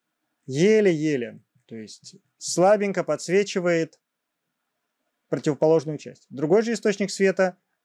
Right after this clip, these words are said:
более сильно светит на другую сторону.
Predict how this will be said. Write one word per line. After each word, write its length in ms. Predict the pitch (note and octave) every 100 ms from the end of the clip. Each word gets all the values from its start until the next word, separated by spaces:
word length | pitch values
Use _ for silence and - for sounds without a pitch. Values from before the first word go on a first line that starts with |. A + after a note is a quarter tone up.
| _ _
более 680 | C3+ C#3+ F#3 E3+ D3 B2+ A#2
сильно 580 | - - G3+ G#3+ A3 A3+ _
светит 640 | - D3+ D#3+ F3 G3 - _
на 720 | C3+ C#3 C#3+ D3 D3+ D#3 D#3 F#3 _ _ _ _ _ _ _ _ _
другую 360 | C3+ D3 C3+ C#3
сторону. 500 | - C3 A2+ G2 -